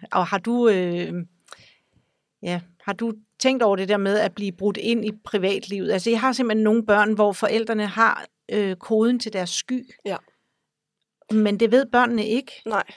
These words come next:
Speaker 2: der
Speaker 1: kan
Speaker 2: er sådan
Speaker 1: bare
Speaker 2: nogle
Speaker 1: fornemme,
Speaker 2: apps, ja.
Speaker 1: "Hvor fanden ved de det her fra?"
Speaker 2: Mm.
Speaker 1: Altså, øh, ja.
Speaker 2: Ej, det er jeg meget imod.
Speaker 1: Ja.
Speaker 2: Ja, jeg kan også huske, jeg så det i Kender du typen? <laughs> Eller et eller andet, så et program i hvert fald.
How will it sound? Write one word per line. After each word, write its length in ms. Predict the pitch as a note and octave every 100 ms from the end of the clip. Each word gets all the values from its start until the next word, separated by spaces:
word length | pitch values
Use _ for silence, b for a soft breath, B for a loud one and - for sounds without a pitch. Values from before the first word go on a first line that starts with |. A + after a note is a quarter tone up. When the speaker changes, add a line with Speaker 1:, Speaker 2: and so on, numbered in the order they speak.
| B
Speaker 2:
der 60 | G#3
Speaker 1:
kan 80 | G3
Speaker 2:
er 20 |
sådan 20 |
Speaker 1:
bare 100 | G3+
Speaker 2:
nogle 120 | A#3 A3+
Speaker 1:
fornemme, 420 | A#3 A3+ C#4 C4
Speaker 2:
apps, 60 |
ja. 40 | C4
Speaker 1:
"Hvor 80 | A#3
fanden 360 | - C#4 D#4+
ved 120 | D4
de 180 | C4 C4+ B3+
det 140 | C4+
her 140 | C#4+
fra?" 420 | B3+ - B3 - -
Speaker 2:
Mm. 80 | G#3+
Speaker 1:
Altså, 200 | F#3+ A3
øh, 440 | G3+ G3 F#3+ G3+
ja. 160 | G#3+ G#3+ - -
Speaker 2:
Ej, 140 | G#3+
det 140 | F#3 G3
er 60 |
jeg 240 | F3+ E3 D#3+
meget 200 | D#3 D#3+
imod. 160 | E3 - _ _ _ _ -
Speaker 1:
Ja. 140 | G3 - _ _ _ -
Speaker 2:
Ja, 120 | F#3 - -
jeg 100 | G3+
kan 60 | G3
også 180 | F#3+
huske, 160 | F#3+ -
jeg 40 |
så 240 | F3+ G3 E3
det 100 | F#3
i 80 | F3
Kender 340 | E3+ G3+ F#3
du 100 | G#3+
typen? 400 | - - C#4 G#3 F#3
<laughs> 80 | F3+
Eller 140 | D#3+
et 120 | D#3 D#3+
eller 100 | B3+
andet, 140 | -
så 100 | - F#3
et 60 |
program 400 | F3+ F3 - F3
i 40 | F3+
hvert 160 | F3 F3+
fald. 140 | F3